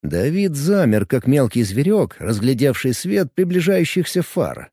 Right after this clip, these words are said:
и только теперь осознавший, что он вообще-то на скоростном шоссе. Похоже, даже протрезвел от ужаса. Это к лучшему. "Ты с ним и правда долго работал", —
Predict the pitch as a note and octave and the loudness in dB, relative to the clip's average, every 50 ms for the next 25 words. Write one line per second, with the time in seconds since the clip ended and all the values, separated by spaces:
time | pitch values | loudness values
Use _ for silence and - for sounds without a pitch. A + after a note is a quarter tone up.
0 | _ _ - F#2 A2 D3+ - A3 G#3 F#3+ - G#3+ F3+ - G#3+ F#3 - A#2+ G2+ G2+ | _ _ -8 -6 -6 -4 -2 -2 -2 0 0 0 0 0 0 0 0 0 0 0
1 | G2+ - - A2+ G2+ D3 F#3+ G#3+ G3+ - - - - B1+ A1 - - - - - | -2 -2 -2 0 0 2 2 2 2 0 -2 -4 -10 -10 -10 -10 -12 -10 -10 -8
2 | F2+ F2 - F3+ G#3+ G#3+ C#3+ G#2 F#2 - - - A2 G#2+ G#2 - - G#2+ G2+ G2 | -6 -4 -4 -2 0 0 0 -2 -2 -4 -4 -4 -2 -2 -2 -2 -2 -2 -2 -2
3 | F#2 - - - F3 F#3+ F3+ - - G#3+ G#3 G3+ F3+ - G#3+ A3 G#3 E3+ - - | -4 -4 -4 -2 -2 -2 -2 -4 -4 -4 -2 -2 -2 0 0 0 0 0 -2 -2
4 | G#3+ F#3 - - - F2+ C2 A#1+ - - _ _ _ _ _ _ _ - F2 G2+ | -4 -4 -4 -6 -8 -8 -8 -8 -10 -14 _ _ _ _ _ _ _ -2 -2 -2
5 | G#2+ - A2+ A2+ C3 C#3+ B2 E3 D#3+ C3 C3+ C#3 C#3+ C3 F3+ D#3+ - F3 F#3 C3+ | 0 0 0 2 2 2 2 2 2 2 2 2 2 2 2 0 2 0 0 2
6 | - E3+ E3 B2 G2+ F#2 G#2+ B2+ D#3 F#3 G3+ F#3+ - - A3+ D#3+ G#2+ G2+ E2+ - | 2 2 2 2 0 -2 0 0 2 2 2 2 2 2 2 2 2 0 -2 -6
7 | - C2 A#1 A1 - - _ _ _ _ _ - C4 A#3+ - G#3 - - F#2 D2 | -8 -12 -12 -14 -16 -20 _ _ _ _ _ -8 -6 -4 -4 -4 -4 -4 -8 -8
8 | - - - C#2+ A#1+ A#1+ - - _ _ _ _ _ _ _ _ _ _ - F#2+ | -8 -12 -12 -12 -14 -16 -18 -20 _ _ _ _ _ _ _ _ _ _ -4 -2
9 | A2+ C#3 C3+ - E3 D#3+ E3 D#3+ D#3 A#2+ C3+ C3 C3+ D3 D#3 C#3+ D#3 D#3 B2 B2+ | -2 -2 -2 -2 -2 0 2 2 2 2 2 2 4 4 4 4 2 2 2 2
10 | C#3 D3+ D#3+ C#3 D#3+ D#3+ E3 D#3 C#3+ C#3+ A#2+ G2 - E2 C2 A1+ | 2 2 2 2 0 0 0 0 0 0 -2 -2 -4 -8 -12 -12